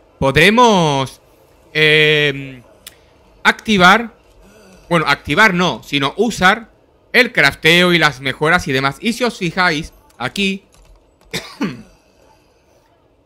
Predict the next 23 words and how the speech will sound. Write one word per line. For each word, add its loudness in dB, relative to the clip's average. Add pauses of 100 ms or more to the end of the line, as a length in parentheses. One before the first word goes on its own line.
(400)
en 2
esta -2
misión -2
morada 0
también -4
está -2
aquí, -4
¿vale? -2 (460)
Entonces, -2 (760)
sí, 0
es 2
esta, -2
es 0
esta. -14 (580)
Ya 2
podremos, 2 (600)
<coughs> -12
perdonad -14
un -14
segundito. -20 (1120)
Voy -8
a -6
beber. -8